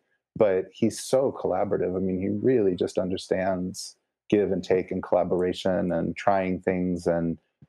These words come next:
um, asking for things back or throwing things away. It's, it's, I, yeah, I,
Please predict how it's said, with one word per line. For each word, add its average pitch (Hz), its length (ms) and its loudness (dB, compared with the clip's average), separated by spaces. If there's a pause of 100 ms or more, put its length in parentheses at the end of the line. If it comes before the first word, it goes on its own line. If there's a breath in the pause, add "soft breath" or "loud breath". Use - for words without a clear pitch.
(280)
um, 80 680 0 (580)
asking 98 320 0
for 92 120 0
things 85 240 -2
back 87 440 2
or 82 80 2
throwing 87 300 0
things 87 240 -4
away. 82 580 2
It's, - 300 -6
it's, - 680 -6 (280)
I, - 100 0 (340)
yeah, 80 300 0 (180)
I, 90 280 2